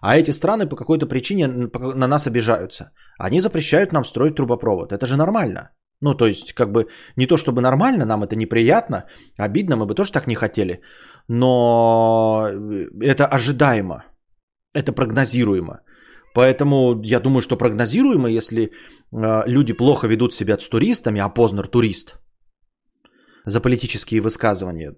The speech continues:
что другие туристы, я, и буду призывать других туристов,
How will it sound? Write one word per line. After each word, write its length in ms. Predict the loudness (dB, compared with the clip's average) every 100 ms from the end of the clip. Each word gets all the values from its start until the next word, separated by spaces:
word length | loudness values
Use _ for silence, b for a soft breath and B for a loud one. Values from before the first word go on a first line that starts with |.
| -12
что 720 | -12 0 4 6 6 6 2
другие 440 | 2 0 2 0 2
туристы, 440 | 2 2 -4 -10
я, 360 | -4 0 0 -2 b b b b
и 100 | -2
буду 220 | 2 2
призывать 440 | 2 2 4 2 2
других 360 | 0 0 -2
туристов, 520 | -2 0 -2 -4 -4